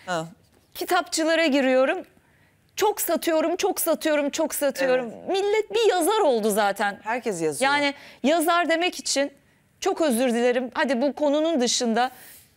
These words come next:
Speaker 2: kelli felli yıllardan bu yana yazarlar var. Yazar demeyin bari be kendinize. Yazdım bir kitap işte öyle deyin.
Speaker 1: Ha.
Speaker 2: Bir de yazar Eylem Tok. Yazarları, gerçek yazarları da ayıp ediyoruz böyle demekle.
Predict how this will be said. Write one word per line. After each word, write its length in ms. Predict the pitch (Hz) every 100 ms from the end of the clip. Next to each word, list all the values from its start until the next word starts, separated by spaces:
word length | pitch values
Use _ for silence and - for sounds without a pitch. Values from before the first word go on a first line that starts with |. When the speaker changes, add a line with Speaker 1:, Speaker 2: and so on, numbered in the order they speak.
| _ _
Speaker 2:
kelli 420 | - 320 320 262
felli 440 | 262 - 302 277 262
yıllardan 760 | 262 269 277 294 302 320 330
bu 60 | 277
yana 200 | 269 262
yazarlar 640 | 254 240 233 247 262 254
var. 120 | 214 - -
Yazar 500 | 294 403 330 381 392
demeyin 640 | 285 254 247 233 202 -
bari 300 | 226 220 220
be 100 | 214 220
kendinize. 640 | 226 196 185 190 185 208 - - _ 508
Yazdım 320 | 403 233 240 226
bir 60 |
kitap 260 | 214 247 196
işte 240 | - -
öyle 280 | 269 240 208
deyin. 240 | 190 180 180 _ - _ -
Speaker 1:
Ha. 120 | 233
Speaker 2:
Bir 100 | 285
de 40 |
yazar 440 | 285 269 262 240 233
Eylem 360 | 208 190 175
Tok. 200 | 180 170 - - -
Yazarları, 600 | 254 277 269 330 320 359
gerçek 460 | 294 294 311 349 302
yazarları 520 | 302 311 320 330 320
da 60 |
ayıp 240 | 302 254 247
ediyoruz 460 | 226 220 202 190 - - -
böyle 280 | 226 220 208
demekle. 540 | 202 196 185 - 151